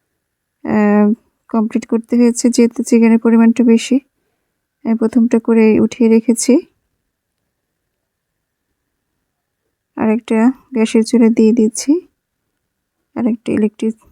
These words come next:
চুলায় এখনও বসিয়ে দিয়েছি। যাকে এভাবে আমরা কয়েক দফায় চিকেনটাকে ভেজেছিলাম।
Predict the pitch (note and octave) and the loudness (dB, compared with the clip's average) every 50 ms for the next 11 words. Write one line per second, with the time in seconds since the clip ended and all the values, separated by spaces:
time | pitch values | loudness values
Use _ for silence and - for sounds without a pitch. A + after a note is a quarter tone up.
0 | _ _ _ _ _ - - A#3+ A3 G#3+ A3 G#3+ G#3+ A3 - - A3+ G#3+ A3 C4 | _ _ _ _ _ -10 -6 -4 -2 0 2 2 0 0 -2 -2 -2 0 0 -2
1 | D4+ _ _ _ _ _ _ _ _ _ _ _ _ _ _ _ _ _ _ _ | -2 _ _ _ _ _ _ _ _ _ _ _ _ _ _ _ _ _ _ _
2 | _ _ _ _ _ _ _ _ _ _ _ _ _ - A#3+ G#3+ A3 A3 - - | _ _ _ _ _ _ _ _ _ _ _ _ _ -10 -6 -4 -4 -2 -2 0
3 | A3+ G#3+ G3+ G#3+ G#3+ G#3 - - - A#3+ C4+ C4+ - _ _ _ _ _ _ _ | 0 2 2 2 2 0 0 0 2 2 0 0 -4 _ _ _ _ _ _ _
4 | _ _ _ _ _ _ _ _ _ _ _ _ _ _ _ _ _ _ _ _ | _ _ _ _ _ _ _ _ _ _ _ _ _ _ _ _ _ _ _ _
5 | _ _ _ _ _ _ _ _ _ _ _ _ _ _ _ _ _ _ _ _ | _ _ _ _ _ _ _ _ _ _ _ _ _ _ _ _ _ _ _ _
6 | _ - B3+ - A3+ - A#3+ A3+ B3 B3 B3 B3+ A#3 A#3 A3+ A3+ A#3 A#3 B3 D#4+ | _ -8 -6 -4 0 0 2 2 2 2 2 2 2 2 2 2 2 2 2 0
7 | - _ _ _ _ _ _ _ _ _ - A3+ A3 A3 G3+ A3 A3 A3+ - - | -2 _ _ _ _ _ _ _ _ _ -8 -6 -4 -4 -2 -2 -4 -2 -2 -2
8 | A3+ C#4 E4 _ _ _ _ _ _ _ _ _ _ _ _ _ _ _ _ _ | -2 -2 -4 _ _ _ _ _ _ _ _ _ _ _ _ _ _ _ _ _
9 | _ _ _ _ _ _ _ _ _ _ _ _ _ - - A3 G#3+ G#3+ G#3 A3+ | _ _ _ _ _ _ _ _ _ _ _ _ _ -12 -8 -4 -4 -2 -2 -2
10 | G#3+ G#3 G#3+ - A3+ A3 A3 C4+ - - _ _ _ _ _ _ _ _ _ _ | -2 -4 -4 -2 -2 -2 -2 -2 -4 -8 _ _ _ _ _ _ _ _ _ _
11 | _ _ _ _ _ _ _ _ _ _ _ _ _ _ _ _ _ _ _ _ | _ _ _ _ _ _ _ _ _ _ _ _ _ _ _ _ _ _ _ _
12 | _ _ _ _ _ _ _ _ _ _ _ - - G#3 A#3 A3 G#3 G#3+ G#3 - | _ _ _ _ _ _ _ _ _ _ _ -12 -6 -2 -2 0 0 -2 -4 -2
13 | - C4 A3 A3 A3+ C4+ F4+ | 0 0 2 2 2 0 -2